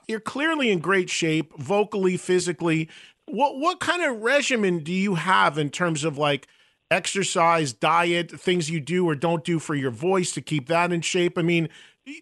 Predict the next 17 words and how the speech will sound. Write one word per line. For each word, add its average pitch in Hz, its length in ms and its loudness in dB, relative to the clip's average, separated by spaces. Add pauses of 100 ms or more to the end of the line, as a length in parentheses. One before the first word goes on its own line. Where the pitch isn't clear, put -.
across 294 460 2
the 247 80 2
board, 254 420 0
you, 170 120 -2 (100)
you 190 160 -2
got 208 240 4
it 208 80 2
all 220 160 2
together. 196 560 0
What, 190 340 -2
what, 254 380 2
what 240 160 2
is 214 140 -4
the 214 80 -6
discipline 180 640 -2
for - 120 -6
you? 117 300 -4